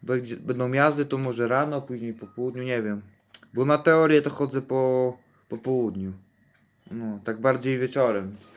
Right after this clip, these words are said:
Nie wiem, od szesnastej albo od, o siedemnastej zawsze za-, i zajęcia się zaczynają, tak chodzę sobie, no. No, także co tam jeszcze mogę powiedzieć? O, coś ten zegarek, kurwa, odwrotnie chodzi tutaj,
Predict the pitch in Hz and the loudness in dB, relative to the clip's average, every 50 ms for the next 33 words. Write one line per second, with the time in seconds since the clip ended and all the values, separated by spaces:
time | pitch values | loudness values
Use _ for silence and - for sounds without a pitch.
0 | - - 139 147 131 120 117 113 110 - - - - - - - - - - _ | -10 -4 0 0 0 2 0 -2 -4 -6 -10 -18 -20 -20 -20 -20 -20 -20 -20 _
1 | - 143 151 143 - - 143 135 139 - 147 151 151 147 - 143 135 131 127 120 | -6 -4 -4 -4 -2 -2 -2 -2 -2 0 0 0 0 0 0 2 2 4 2 2
2 | 120 123 123 123 120 117 110 98 117 117 113 113 113 113 - - 117 117 113 120 | 2 0 0 0 0 0 -2 -2 -2 -2 -4 -6 -8 -10 -8 -6 -6 -4 -4 -4
3 | 123 120 113 113 - 101 98 101 98 98 - 107 107 104 107 110 - - 113 117 | -4 -6 -6 -6 -8 -8 -8 -8 -8 -10 -10 -10 -8 -8 -8 -8 -4 -2 0 0
4 | 117 120 123 123 120 117 113 110 113 110 104 107 - 117 120 120 120 117 110 110 | 2 2 0 0 0 -2 -4 -2 -4 -4 -4 -6 -6 -6 -6 -4 -4 -2 -2 -2
5 | 110 - - 113 110 101 95 92 - - 92 90 90 90 101 110 113 113 110 - | -4 -4 -4 -4 -4 -4 -4 -6 -6 -8 -8 -8 -6 -6 -4 -4 -4 -6 -8 -12
6 | - _ _ _ - - - - _ - - 104 101 95 95 107 113 110 110 101 | -20 _ _ _ -20 -20 -20 -20 _ -12 -8 -8 -8 -6 -6 -8 -8 -8 -8 -6
7 | 113 107 104 104 - _ _ _ _ _ _ _ _ _ _ _ _ _ _ _ | -6 -6 -6 -8 -12 _ _ _ _ _ _ _ _ _ _ _ _ _ _ _
8 | _ - - 110 92 - - 95 92 92 - - - - - - _ _ _ - | _ -6 -6 -6 -6 -6 -10 -12 -12 -14 -16 -18 -20 -20 -20 -20 _ _ _ -8
9 | 110 110 - - 110 104 104 98 107 101 104 104 101 98 95 92 92 98 95 - | -8 -6 -4 -4 -2 -2 0 0 -2 -2 -2 -2 -2 0 -2 -2 -4 -6 -10 -12
10 | - _ _ _ _ _ _ _ _ _ 139 127 - 156 147 143 143 147 143 143 | -16 _ _ _ _ _ _ _ _ _ -8 -2 0 0 2 2 2 2 2 2
11 | 127 135 147 135 147 151 139 123 117 113 - 120 117 113 107 107 113 113 110 107 | 2 2 2 4 4 6 6 6 4 2 0 -2 -2 -2 0 0 0 0 0 0
12 | 107 113 107 110 - 110 104 107 104 101 95 98 95 98 - - 98 101 98 | -2 -4 -4 -4 -6 -8 -6 -4 -4 -4 -4 -6 -8 -12 -10 -8 -6 -6 -6